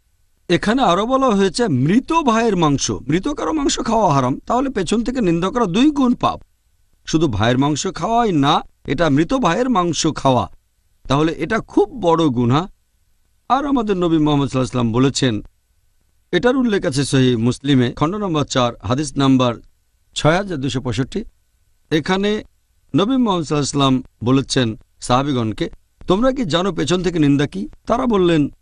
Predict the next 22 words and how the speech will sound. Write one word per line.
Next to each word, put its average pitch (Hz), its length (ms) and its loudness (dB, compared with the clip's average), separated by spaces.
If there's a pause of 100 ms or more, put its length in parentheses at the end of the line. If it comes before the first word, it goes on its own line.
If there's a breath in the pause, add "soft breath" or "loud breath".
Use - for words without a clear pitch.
(120)
"আল্লাহর 202 400 2
রাসূলই 156 360 2
সবচেয়ে 185 440 -2
ভালো 123 300 2
জানেন।" 107 340 0 (100)
তখন 220 240 0
নবী 196 240 0
মুহাম্মদ 143 360 2
সাল্লাল্লাহু 123 380 0
আলাইহি 117 160 -4
সাল্লাম 113 360 -2
বললেন, 139 380 2 (160)
"যদি 190 400 0 (600)
কোনো 262 280 2
লোক 185 420 2 (140)
অন্যজনের 240 580 0
সম্পর্কে 170 680 -2
নিন্দা 165 480 0
করে 143 400 0 (640)
তার 131 140 2
পেছন 208 420 0
থেকে, 147 340 0